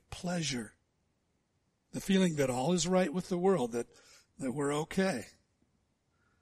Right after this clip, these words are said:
But joy is something quite different. Joy isn't determined by or dependent upon a sense of well-being.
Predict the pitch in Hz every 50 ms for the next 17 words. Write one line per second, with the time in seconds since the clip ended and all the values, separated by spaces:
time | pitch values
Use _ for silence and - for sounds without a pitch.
0 | _ _ _ _ _ _ _ _ _ _ _ _ _ _ _ _ _ _ _ _
1 | _ _ _ _ _ _ _ _ _ _ _ _ - - - - 151 156 196 277
2 | 294 277 196 147 139 135 135 143 - - 196 196 - - 208 196 196 196 202 -
3 | - - - 165 151 147 160 - _ _ _ _ - - 196 - - 147 135 113
4 | - _ _ _ _ _ _ _ _ _ _ _ _ _ _ _ _ _ _ _
5 | _ _ _ _ _ _ _ _ _ _ _ _ _ _ _ _ _ - - 127
6 | 143 214 240 269 285 240 220 208 175 196 143 139 131 139 131 - - - - 202
7 | 208 226 220 208 175 123 113 113 - - - 107 95 104 110 135 185 185 175 165
8 | 135 139 143 - - - 220 240 214 196 240 - - - - - - - - -
9 | - - - 117 123 - - 113 110 123 131 127 123 - - 143 160 180 180 156
10 | 127 107 98 -